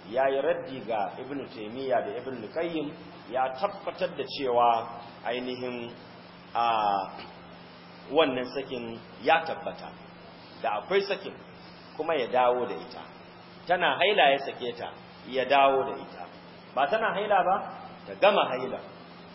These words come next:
ta yi tsarki, sannan ya sake ta, in ya ga dama kuma ya riƙe kayan shi. Wannan shi ne. A, akwai tambayoyi da aka rubuto.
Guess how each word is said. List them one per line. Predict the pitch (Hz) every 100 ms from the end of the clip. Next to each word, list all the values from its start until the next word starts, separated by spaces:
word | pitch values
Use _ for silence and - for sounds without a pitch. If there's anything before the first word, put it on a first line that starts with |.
| - - - -
ta | 143
yi | 139
tsarki, | 185 185 - 170 165 - - - - - -
sannan | 180 147 135 143
ya | 131
sake | 113 101 143 139
ta, | 117
in | 123
ya | 131
ga | 127 135
dama | 143 139 139
kuma | 143 139
ya | 117
riƙe | 101 98 -
kayan | 95 92 90
shi. | 90 - - - - - - - - - 117
Wannan | 143 131
shi | 95 95
ne. | 87 82 - - - - - - - - - - - - - - - - - -
A, | 113 123 127 120
akwai | 160
tambayoyi | 165 156 156 156 156
da | 123
aka | - 110
rubuto. | 127 143 - 151